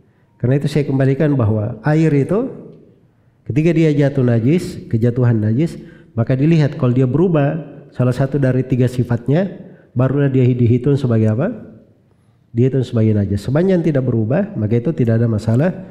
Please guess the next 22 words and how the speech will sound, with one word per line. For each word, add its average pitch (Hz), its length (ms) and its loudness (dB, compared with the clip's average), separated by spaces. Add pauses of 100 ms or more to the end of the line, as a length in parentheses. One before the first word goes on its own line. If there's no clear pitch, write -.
(400)
insyaallah 113 540 0 (260)
taala. 101 400 -2 (720)
Baik. 120 240 -2 (1120)
Di, 147 200 2 (920)
apa 123 220 -2
namanya, 123 640 0 (1400)
Tuhfatul 143 480 -2
Qarib, 135 640 -2
karya 123 240 0
Al-Ghazi, 123 800 0 (480)
itu 127 160 0
beliau 151 160 2
katakan 147 380 0
bahwa 117 260 0
penulis 143 640 0 (760)
eh, 117 480 -2 (280)
meninggalkan 139 1000 0
jenis 160 360 2
yang 139 160 2
kelima 139 320 2
dari 117 240 0
air. 113 220 0